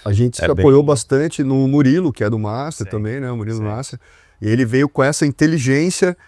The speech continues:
Speaker 1: de isso não se va-, não vale a pena desenvolver.
Speaker 2: Não vale a pena, conecta.
Speaker 1: Tem ali.
Speaker 2: É, isso aí.
Speaker 1: Isso aqui é fácil de conectar, isso é complexo,
Speaker 2: É isso aí.
Speaker 1: mas aí a gente, "Não, mas isso é importante."
Speaker 2: É.
Speaker 1: Ele, Então vamos encarar com
Speaker 2: O que é core tem que fazer, né? O que é core não existe, tem que fazer. O que não é core, cara, se integra,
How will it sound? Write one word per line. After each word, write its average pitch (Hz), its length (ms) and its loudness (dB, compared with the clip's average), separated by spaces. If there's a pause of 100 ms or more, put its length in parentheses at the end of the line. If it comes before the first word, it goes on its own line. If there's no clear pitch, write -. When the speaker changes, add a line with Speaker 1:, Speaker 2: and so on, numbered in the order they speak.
(160)
Speaker 1:
de 123 360 2
isso 208 420 0
não 196 180 2
se 196 140 -4
va-, 175 240 2
não 175 100 -2
vale 190 200 4
a 196 40 -2
pena 185 220 2
desenvolver. 170 380 2
Speaker 2:
Não 139 80 6
vale 123 80 6
a 98 40 -6
pena, 90 200 -4
conecta. 90 420 -2
Speaker 1:
Tem 131 80 2
ali. 147 400 2
Speaker 2:
É, 85 60 -20
isso 90 160 -8
aí. 87 180 -2
Speaker 1:
Isso 160 260 2
aqui 196 260 -2
é 226 100 2
fácil 202 360 -2
de 180 80 -4
conectar, 190 540 -2
isso 175 180 -4
é 226 40 -4
complexo, 196 500 -4
Speaker 2:
É - 20 -4
isso 175 80 -4
aí. 165 60 -2 (140)
Speaker 1:
mas 147 160 -2
aí 170 40 4
a 170 60 6
gente, 160 220 -4
"Não, 147 100 -4
mas 127 160 -2
isso 120 180 -6
é - 40 -2
importante." 139 500 -4 (220)
Speaker 2:
É. 92 100 -4
Speaker 1:
Ele, 117 100 0
Então 110 220 0
vamos 120 240 2
encarar 127 320 -2
com - 80 0
Speaker 2:
O 120 60 4
que 170 100 0
é 165 60 2
core 175 220 2
tem 165 100 0
que - 60 -8
fazer, 104 420 2 (100)
né? 90 140 0
O 92 40 2
que 104 100 -2
é 107 60 2
core 117 200 2
não 120 100 0
existe, 117 260 0
tem 151 120 -8
que - 40 -10
fazer. 120 320 2 (380)
O - 60 -20
que 120 80 2
não 131 200 4
é 175 60 4
core, 131 360 4 (120)
cara, 82 300 0 (200)
se - 140 -10
integra, 90 460 2